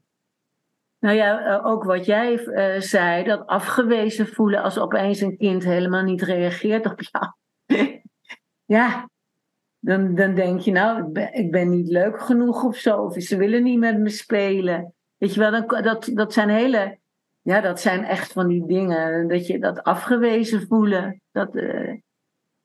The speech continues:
en dat, dat wordt zo, eh, vaak nog schepjes bovenop gedaan, ook op school en alles. En, eh, ja.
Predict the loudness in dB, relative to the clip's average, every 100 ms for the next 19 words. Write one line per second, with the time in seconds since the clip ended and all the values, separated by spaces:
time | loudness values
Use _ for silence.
0 | _ 0 2 2 -2 -8 -2 -2 -4 -6
1 | -2 -2 -2 -2 0 0 -4 -4 -4 -2
2 | -2 -2 -4 -2 -2 0 -2 -2 0 0
3 | 0 -2 -4 -2 -2 0 0 -2 -2 -2
4 | -4 -6 0 2 4 2 0 -2 0 0
5 | 0 0 -2 -6 -8 -6 -4 -4 -4 -6
6 | -6 -6 -6 -8